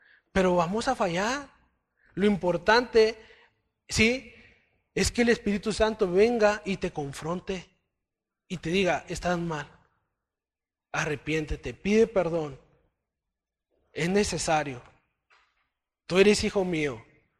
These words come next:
Pero sí, hermano, fue algo muy, que sentí bien gacho, porque yo mismo lo estaba leyendo, o sea, en esta, en estos días, y digo, "Oh, perdón, perdón, perdón".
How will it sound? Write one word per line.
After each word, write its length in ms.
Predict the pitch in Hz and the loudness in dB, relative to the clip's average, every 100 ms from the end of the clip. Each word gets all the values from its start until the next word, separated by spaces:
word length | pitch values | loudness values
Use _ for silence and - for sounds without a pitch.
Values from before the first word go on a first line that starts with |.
| _ _ _ _ _ _ _ _ _ | _ _ _ _ _ _ _ _ _
Pero 200 | - 175 | 0 0
sí, 140 | 170 202 | 2 0
hermano, 340 | 214 196 185 | 2 0 -2
fue 200 | - 180 | 0 2
algo 220 | 185 185 | 2 2
muy, 400 | 208 214 214 208 - - _ - - - | 0 2 0 -2 -8 -20 _ -20 -20 -8
que 140 | - 175 | -4 -2
sentí 280 | 175 185 | -4 0
bien 180 | 202 226 | 2 4
gacho, 280 | 233 254 233 | 4 4 -2
porque 320 | 175 165 156 | -4 -4 -4
yo 140 | 165 180 | -4 0
mismo 300 | 190 196 208 | 0 2 2
lo 120 | 190 | 2
estaba 320 | 160 160 165 | 0 0 0
leyendo, 440 | 185 151 202 269 202 | 0 -2 -2 -2 -4
o 60 | |
sea, 140 | 175 165 | -4 -4
en 100 | 165 | -6
esta, 520 | 156 190 196 180 160 | -4 0 2 0 -2
en 80 | 147 | -6
estos 360 | 147 196 180 | -4 -2 0
días, 340 | 190 240 214 156 - - - _ _ _ - | 2 4 2 -4 -14 -20 -20 _ _ _ -2
y 60 | |
digo, 260 | 208 208 190 | 0 2 4
"Oh, 840 | 175 214 233 226 208 180 - - _ _ _ _ _ _ | 8 10 10 8 6 2 -8 -20 _ _ _ _ _ _
perdón, 380 | - 175 180 202 | 0 2 2 2
perdón, 340 | 202 185 202 202 | 0 0 -2 -2
perdón". 420 | 185 180 190 | -2 -2 -6